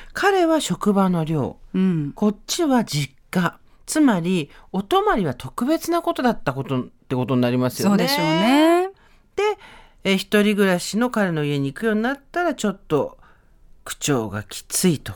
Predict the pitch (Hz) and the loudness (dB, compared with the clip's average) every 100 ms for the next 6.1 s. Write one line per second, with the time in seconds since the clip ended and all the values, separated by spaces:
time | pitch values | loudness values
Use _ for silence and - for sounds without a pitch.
0 | - - - 233 240 226 208 185 156 147 | -14 -18 -4 0 2 2 2 0 0 -2
1 | 147 190 - - - - - - 156 151 | -4 -8 -18 -20 -20 -20 -12 0 4 4
2 | 147 143 - 135 143 - - 156 147 156 | 0 -4 -4 -2 -2 -2 2 2 4 2
3 | 156 151 165 147 185 180 156 190 185 208 | 4 4 2 -2 -6 -4 0 4 4 4
4 | 262 320 - 147 185 196 143 - 131 - | 4 2 0 -4 -4 -6 -12 -10 -14 -6
5 | 123 156 196 139 117 175 165 - 143 190 | -4 -2 -2 -4 -2 -4 -4 -4 0 0
6 | 233 | 0